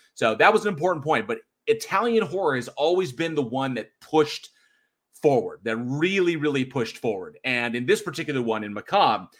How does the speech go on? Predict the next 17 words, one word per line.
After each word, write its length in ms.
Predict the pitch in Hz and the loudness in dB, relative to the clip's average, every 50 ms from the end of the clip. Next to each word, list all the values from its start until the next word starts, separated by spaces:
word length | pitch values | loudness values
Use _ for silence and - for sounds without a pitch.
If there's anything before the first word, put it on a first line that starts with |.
| _ - _ _ - | _ -20 _ _ -8
telling 380 | - 160 185 202 208 185 160 151 | 2 4 4 4 4 2 0 -2
this 160 | 139 123 - | -4 -4 -6
gruesome 420 | - - 147 160 160 156 151 135 | 0 4 4 4 4 4 0 -4
story, 400 | 123 127 - 143 135 127 120 110 | -4 0 2 2 4 4 4 2
and 80 | 110 113 | 2 2
I 60 | 117 | 0
love 580 | 113 123 131 135 156 165 170 180 180 160 143 131 | -2 -2 -4 -2 0 4 6 6 4 4 2 2
the 80 | 147 | 2
way 220 | 139 127 131 120 113 | 4 4 4 2 2
Bava 460 | 101 117 113 117 113 107 107 98 - - _ _ _ _ _ _ _ _ | 0 0 0 0 0 -4 -6 -12 -12 -14 _ _ _ _ _ _ _ _
creates 540 | - - 123 135 139 131 135 143 147 139 - | -14 -8 -4 -2 0 0 0 -2 -2 -4 -6
his 160 | 147 151 123 | -6 -4 -4
environments, 500 | 135 131 120 120 120 123 123 127 123 117 | -2 0 2 4 4 4 2 0 -4 -8
creates 380 | - - 120 117 117 123 117 123 | -8 -6 -2 -2 0 0 -2 -4
his 100 | 117 120 | -2 0
atmosphere, 800 | 120 113 - 123 113 - - - 131 127 123 123 120 120 117 - _ _ _ _ _ - | 0 0 0 -4 -10 -10 -10 -6 -4 -4 -2 -2 -2 -4 -4 -8 _ _ _ _ _ -8
and 720 | - 120 120 117 117 113 117 113 113 113 110 110 110 104 | -6 -4 -2 -2 0 0 0 0 -2 -2 -4 -6 -10 -12